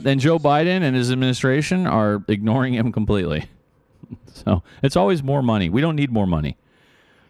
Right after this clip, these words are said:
Just need to deport people swiftly, and then the message will get out, and they'll stop coming right away. But, uh, nobody listens to me.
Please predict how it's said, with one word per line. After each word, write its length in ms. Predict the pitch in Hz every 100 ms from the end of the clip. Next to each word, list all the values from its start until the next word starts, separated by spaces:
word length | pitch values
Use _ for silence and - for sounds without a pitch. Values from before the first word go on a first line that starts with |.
| -
Just 260 | 95 98 113
need 260 | 117 120
to 300 | - 98 95 85 _ _ _
deport 400 | 101 - 113 -
people 320 | 98 92 98
swiftly, 600 | - 233 233 196 196 202
and 160 | 139 170
then 140 | 202
the 80 | 202
message 340 | 220 220 196
will 80 | 165
get 160 | 147 131
out, 260 | 110 95 -
and 100 | 131
they'll 80 | 143
stop 300 | - 175 -
coming 420 | 180 135 76 -
right 180 | 117 131
away. 340 | 131 127 78 - _ _ _ _ _ _ _ _ _ _ -
But, 280 | 92 87 95
uh, 220 | 90 90
nobody 260 | 95 92
listens 400 | 85 76 - -
to 80 | -
me. 160 | 85